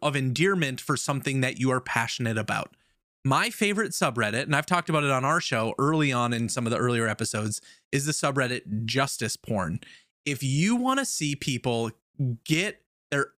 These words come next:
asses beat for doing the stupidest shit, it is the funniest thing I've ever seen.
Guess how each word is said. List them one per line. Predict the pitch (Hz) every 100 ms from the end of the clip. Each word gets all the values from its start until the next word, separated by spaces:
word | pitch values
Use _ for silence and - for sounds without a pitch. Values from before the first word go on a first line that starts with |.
| -
asses | 139 165 - 135 113
beat | 117 110 - _ _ _ _ -
for | 131
doing | 147 156
the | 131
stupidest | - - - - 175 196 196 185
shit, | - 156 -
it | 165 156
is | 139 123
the | 120 139
funniest | 120 - - - 170 202 214 214 -
thing | - 156 147 -
I've | 127 123
ever | 120
seen. | 113 120 110